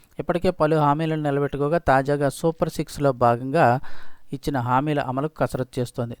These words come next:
తాజాగా మరో పథకం అమలుకు సిద్ధమైనట్లు తెలుస్తోంది. ఈ మేరకు మంత్రి కీలక వ్యాఖ్యలు చేశారు.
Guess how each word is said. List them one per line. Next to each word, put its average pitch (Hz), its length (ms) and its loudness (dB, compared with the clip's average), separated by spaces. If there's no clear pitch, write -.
తాజాగా 151 380 2
మరో 147 260 2
పథకం 147 340 0
అమలుకు 147 280 -2
సిద్ధమైనట్లు 139 600 -4
తెలుస్తోంది. 123 460 -4
ఈ - 20 -2
మేరకు 185 380 2
మంత్రి 165 300 0
కీలక 147 380 0
వ్యాఖ్యలు 135 420 -2
చేశారు. 127 380 -6